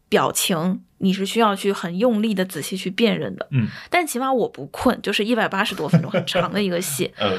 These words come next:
Speaker 1: 我真的全程都没有困。
Speaker 2: 嗯，可以。
Speaker 1: 然后戏剧冲突，
Speaker 2: <laughs>
Speaker 1: 就是那种舞台上大写的四个字“戏剧冲突”那种感觉，
Speaker 2: <laughs>
Speaker 1: 真的非常的充分。
Speaker 2: 嗯。
Speaker 1: 嗯，很好的一部大戏。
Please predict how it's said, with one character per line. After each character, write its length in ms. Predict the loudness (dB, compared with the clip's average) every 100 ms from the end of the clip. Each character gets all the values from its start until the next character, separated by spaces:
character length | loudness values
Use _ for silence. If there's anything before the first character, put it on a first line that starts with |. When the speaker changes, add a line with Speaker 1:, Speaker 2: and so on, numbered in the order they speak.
| -4
Speaker 1:
我 140 | -2 0
真 120 | 0
的 80 | 0
全 240 | -2 -2
程 240 | 0 0
都 140 | 0 0
没 120 | 2
有 220 | 0 -2 -6
困。 320 | -4 0 0
Speaker 2:
嗯， 120 | -2 -12
可 180 | -6 -4
以。 40 | 0
Speaker 1:
然 100 | 0
后 60 |
戏 200 | 0 -2
剧 120 | 2
冲 260 | 2 2 -2
突， 320 | -2 0 0 -2 -14 -16 -16
Speaker 2:
<laughs> 360 | -20 -20 -20 -4
Speaker 1:
就 120 | 0
是 80 | 2
那 40 |
种 140 | 0 -2 _ _ -4
舞 120 | 0
台 140 | 2 2
上 140 | 0
大 180 | 0 0
写 160 | 2 0
的 120 | 0
四 200 | 0 2
个 120 | 2
字 240 | 2 -2 -2
“戏 380 | 0 0 -2 -6
剧 240 | -2 0
冲 300 | 2 2 2
突” 140 | 2 -2 0
那 80 | 0
种 160 | 2 2
感 360 | 0 0 0
觉， 160 | 0 0
Speaker 2:
<laughs> 0 |
Speaker 1:
真 140 | -2 0
的 120 | -2
非 240 | 0 0
常 280 | 0 -2 0
的 220 | 2 0
充 320 | -2 -2 0 0
分。 300 | 0 0 0
Speaker 2:
嗯。 240 | 0 0 0 -2
Speaker 1:
嗯， 160 | 0 0 -8
很 260 | -6 -4
好 200 | 0 0
的 100 | 0
一 100 | -4
部 380 | -4 -4 -4 -8 _ _
大 220 | -6 -4 -4
戏。 380 | -2 -2 -4